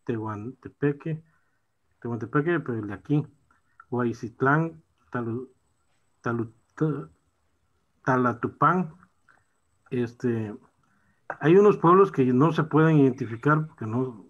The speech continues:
cambiaron el nombre, pues seguramente, o no, o no, este,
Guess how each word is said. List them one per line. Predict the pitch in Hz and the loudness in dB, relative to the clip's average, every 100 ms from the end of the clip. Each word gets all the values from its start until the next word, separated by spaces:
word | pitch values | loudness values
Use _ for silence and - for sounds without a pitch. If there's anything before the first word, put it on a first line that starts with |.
| _ | _
cambiaron | 110 117 143 143 | -6 0 2 4
el | 123 | 4
nombre, | 147 170 151 | 4 2 0
pues | 113 113 | -2 -4
seguramente, | 123 131 139 156 156 | 0 2 2 2 0
o | 117 | -4
no, | 113 123 117 _ _ _ _ _ _ | -4 -6 -8 _ _ _ _ _ _
o | 110 | -12
no, | 107 120 | -6 -2
este, | 123 - - 98 90 90 | -4 -6 -14 -14 -14 -18